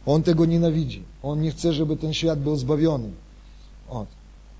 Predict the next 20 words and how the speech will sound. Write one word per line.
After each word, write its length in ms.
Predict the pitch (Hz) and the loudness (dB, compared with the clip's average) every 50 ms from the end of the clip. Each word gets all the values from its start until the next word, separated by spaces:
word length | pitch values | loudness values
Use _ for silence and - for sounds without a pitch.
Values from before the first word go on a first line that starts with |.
| - - - - | -20 -20 -16 -4
On 160 | - 147 156 - | -2 0 0 2
pozwoli 460 | 165 175 151 165 190 208 208 202 185 | 2 2 4 6 6 6 6 6 4
cię 160 | - 185 175 | 4 2 2
głosić 560 | 156 147 175 196 202 185 - 196 180 - - | 2 4 4 4 4 4 2 0 -2 0 2
ludziom 320 | 175 190 175 156 180 180 170 | 2 2 4 4 2 2 2
z 100 | - - | 0 0
ciała, 520 | - 208 208 208 180 143 117 104 101 101 - - - - | 2 2 4 4 4 4 2 0 -4 -6 -12 -18 -18 -4
tak 160 | - 139 131 - | -2 -2 0 0
jak 160 | 151 120 104 | 0 0 4
Mojżesz 440 | 170 175 170 151 131 143 - - 151 | 4 4 4 4 2 0 -2 -4 -6
uczynił 440 | 156 151 - - 143 139 135 127 | -8 -4 -2 0 0 2 2 0
z 80 | 117 - | -2 0
ciała, 360 | - 180 165 147 127 113 104 | 2 4 4 4 4 2 -2
rozumiecie? 420 | 101 113 107 135 156 175 165 - 120 | -4 -4 -2 0 0 0 -2 -2 -2
To 100 | - 147 | 0 0
jest 180 | 156 143 - | 0 0 0
na-, 120 | 160 147 147 - - - - - | -2 -4 -4 -6 -10 -20 -14 -12
ja 60 | 131 | -6
to 100 | 117 151 | -2 0
nazywam 360 | 156 151 135 147 160 147 143 | 2 2 4 4 4 4 2